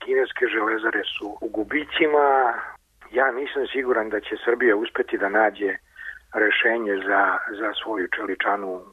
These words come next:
u Smederevu na način kako to planira, dakle da to nekome proda. Slična situacija očekuje još jednog velikog proizvođača sirovina, to je R T B Bor,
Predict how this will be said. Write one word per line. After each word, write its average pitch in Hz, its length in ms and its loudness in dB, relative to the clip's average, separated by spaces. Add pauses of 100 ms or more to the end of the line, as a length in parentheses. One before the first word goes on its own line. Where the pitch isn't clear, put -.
(120)
u - 20 -20 (120)
Smederevu 117 600 2 (600)
na 110 160 2
način 123 480 0 (120)
kako 127 280 0
to 113 320 0 (160)
planira, 113 380 0
dakle 101 360 -2
da 101 180 -4
to 117 180 0
nekome 107 600 -2 (120)
proda. 107 460 4 (420)
Slična 156 960 2 (120)
situacija 151 600 4
očekuje 139 800 4
još 151 260 6
jednog 147 260 4
velikog 135 500 4
proizvođača 117 600 -2 (100)
sirovina, 107 540 -4
to 107 100 -8
je 113 80 -4 (480)
R - 100 -4
T 120 80 4
B 123 200 6
Bor, 123 300 6